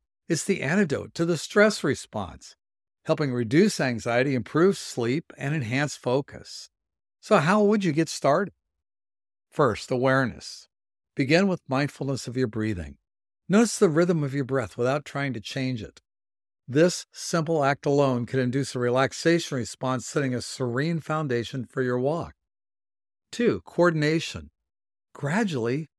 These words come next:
start to align your breathing with your steps. A balanced pattern might look like inhaling for four steps, holding your breath for two, and exhaling for four. Adjust the counts based on what feels comfortable for you.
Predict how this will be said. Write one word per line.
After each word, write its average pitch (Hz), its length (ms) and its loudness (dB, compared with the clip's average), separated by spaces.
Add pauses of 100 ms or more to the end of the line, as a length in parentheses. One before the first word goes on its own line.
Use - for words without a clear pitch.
(160)
start 151 360 0
to 151 100 0
align 143 320 0
your 160 80 0
breathing 151 340 0
with 147 160 -4
your 147 120 0
steps. - 640 -6 (360)
A 123 60 -4
balanced 147 540 2
pattern 151 360 0
might 135 220 -4
look 147 220 -6
like - 200 -4
inhaling 127 480 -2
for 135 160 -8
four 113 280 -6
steps, - 340 -6
holding 196 420 2
your 127 120 0
breath 113 260 -2
for - 160 -12
two, 151 300 -2 (340)
and 160 140 2
exhaling 156 440 2
for 156 140 0
four. 190 480 0 (260)
Adjust 214 400 2
the 208 80 0
counts 196 360 -2
based 151 280 -2
on 151 120 -2
what 147 120 -2
feels 139 280 -2
comfortable 104 500 -8
for - 160 -8
you. 92 260 -4